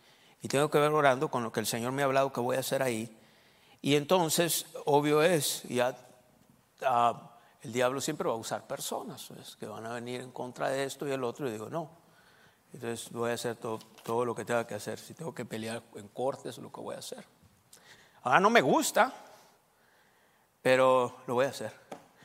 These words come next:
Lo que quiero decir es que a veces hay problemas, pero no me ves triste, no me ves desanimado, porque hay gente que piensa que fe, cuando da a alguien en fe, todo está bien, todo no, no,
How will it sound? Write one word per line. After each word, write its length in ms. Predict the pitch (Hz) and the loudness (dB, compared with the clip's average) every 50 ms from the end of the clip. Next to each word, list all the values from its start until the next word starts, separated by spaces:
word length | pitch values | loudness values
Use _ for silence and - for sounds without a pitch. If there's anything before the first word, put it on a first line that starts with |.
| - - | 0 2
Lo 80 | 226 202 | 2 2
que 100 | 202 185 | 2 4
quiero 160 | 226 233 240 | 4 6 6
decir 220 | 202 - 240 247 | 4 2 0 -2
es 60 | 277 - | 0 2
que 80 | 254 | 2
a 40 | - | 4
veces 260 | 220 233 247 277 220 - | 4 2 0 0 0 0
hay 80 | 165 | 0
problemas, 580 | 127 - 147 120 117 117 110 113 113 120 143 - | 2 2 0 0 0 0 0 -2 -4 -4 -8 -10
pero 160 | - 170 165 | -6 -4 -2
no 80 | 185 202 | -2 0
me 100 | 208 208 | 0 0
ves 180 | 208 214 208 - | 0 -2 -4 -6
triste, 340 | 160 131 113 113 - - 117 | -6 -6 -6 -6 -8 -8 -8
no 80 | 139 | -6
me 140 | 175 190 165 | -6 -6 -6
ves 120 | 165 165 | -6 -6
desanimado, 540 | 160 156 - 127 - 127 127 123 110 120 127 | -8 -8 -8 -8 -8 -8 -8 -6 -4 -4 -2
porque 160 | - 147 151 | -2 -2 0
hay 80 | 190 185 | 0 0
gente 160 | 214 202 220 | 0 2 0
que 80 | 196 214 | 0 0
piensa 260 | 214 208 196 214 214 | 0 0 0 0 2
que 120 | - 151 | 0 -2
fe, 280 | - - - 190 202 190 - - - - | -2 0 2 2 0 0 -4 -12 -16 -6
cuando 220 | - 135 131 139 147 | 0 0 2 4 4
da 180 | 165 175 175 | 4 4 4
a 20 | 180 | 4
alguien 220 | 175 175 175 170 | 4 4 2 -2
en 80 | 156 131 | -2 -2
fe, 160 | - 185 180 | 0 0 0
todo 240 | - - 147 156 151 | 2 0 0 0 0
está 260 | - - - 143 143 | -2 2 2 2 2
bien, 300 | 123 123 127 135 135 120 | 2 0 -2 -2 -2 -2
todo 300 | - 139 139 135 139 139 | -2 0 0 0 0 0
no, 140 | 135 131 135 | -2 -4 -2
no, 300 | 147 180 247 226 139 | 0 0 2 2 0